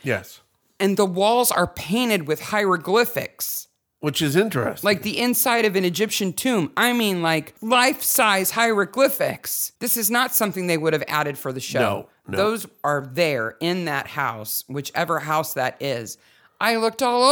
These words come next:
Speaker 2: over the place trying to find a, a U K country estate with hieroglyphics painted in the hallway. I couldn't find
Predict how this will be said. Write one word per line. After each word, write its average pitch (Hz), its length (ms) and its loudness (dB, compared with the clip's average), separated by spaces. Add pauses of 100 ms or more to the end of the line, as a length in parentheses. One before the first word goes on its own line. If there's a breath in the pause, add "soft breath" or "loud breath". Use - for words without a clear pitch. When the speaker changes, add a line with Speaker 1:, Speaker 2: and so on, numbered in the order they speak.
Speaker 2:
over 294 160 2
the 196 100 -2
place - 320 -4
trying 143 280 -2
to 139 60 0
find 131 460 -4 (100)
a, 165 340 2
a 143 60 2
U 151 340 -4
K 156 640 0 (380 soft breath)
country 196 400 -2
estate 160 540 0
with 135 120 -6
hieroglyphics 156 760 -2
painted 135 320 -4
in 123 100 -6
the 120 60 -6
hallway. 120 260 -2
I - 40 -6
couldn't 160 240 -10
find 127 300 -4